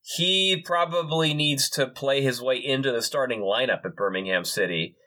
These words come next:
Um, I don't think it's, it's a given that he's a starting backline guy. Uh, and whether what we saw the last two months was a fluke or the real Austin Trusty is a really good question. Um, you know, 'cause we, we wanna see this kid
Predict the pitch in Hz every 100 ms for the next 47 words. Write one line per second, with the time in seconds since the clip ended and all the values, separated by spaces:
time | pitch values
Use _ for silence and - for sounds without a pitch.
0 | - - 92 90 87 98 127 127 123 120
1 | 110 107 - 123 - 113 113 120 113 101
2 | 98 113 104 101 113 104 101 95 95 95
3 | 107 98 95 95 113 151 156 - - -
4 | 110 110 110 110 113 113 113 107 - -
5 | - 107 120 131 131 127 120 117 - _
6 | - 123 190 - 135 127 120 123 - 131
7 | 120 113 - 110 101 - - 117 117 120
8 | - 120 110 107 101 113 110 107 107 95
9 | 95 120 117 - 110 98 95 _ - 110
10 | 113 107 117 113 113 104 95 104 104 -
11 | 82 80 80 87 87 87 87 85 85 -
12 | 117 107 92 107 120 110 135 147 151 151
13 | 139 139 120 120 - 117 110